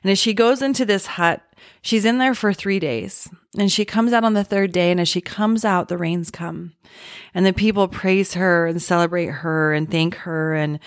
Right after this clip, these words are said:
and, you know, "What did you do?" And she said, "Your village was so out of Aini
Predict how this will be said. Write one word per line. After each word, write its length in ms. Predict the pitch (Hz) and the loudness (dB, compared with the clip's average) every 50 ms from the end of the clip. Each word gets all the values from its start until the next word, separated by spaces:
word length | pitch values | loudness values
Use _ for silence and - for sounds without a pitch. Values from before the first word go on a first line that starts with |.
| - - - - - - - _ | -16 -20 -20 -20 -20 -20 -20 _
and, 440 | - - 180 175 180 180 175 175 - - | -4 0 2 2 4 2 2 0 -2 -2
you 80 | 180 180 | 0 2
know, 100 | 175 160 | 2 2
"What 200 | 165 180 180 190 | 4 2 2 2
did 120 | 185 165 | 0 0
you 100 | 175 165 | -2 0
do?" 680 | 160 180 214 247 240 190 135 101 92 71 - 175 170 165 _ _ _ - - - - _ _ - | 0 2 2 2 2 2 0 -2 -4 -6 -10 -12 -12 -14 _ _ _ -20 -20 -20 -20 _ _ -4
And 220 | - 196 190 190 | 0 2 2 4
she 160 | 180 208 208 196 | 4 4 2 2
said, 240 | - - 196 190 | 2 2 2 2
"Your 140 | 185 208 202 | 4 2 2
village 360 | 190 196 208 214 220 226 220 | 4 4 4 4 4 2 2
was 160 | 240 233 214 - | 0 -4 -2 -2
so 240 | - - 190 180 | 0 2 4 4
out 200 | 180 170 160 160 | 6 6 4 4
of 160 | 156 151 - - | 2 0 -2 0
Aini 880 | - 208 220 240 254 247 208 156 139 139 139 151 185 220 254 262 233 | 0 2 2 2 2 2 2 0 0 -2 -4 -2 -2 -2 -2 -4 -6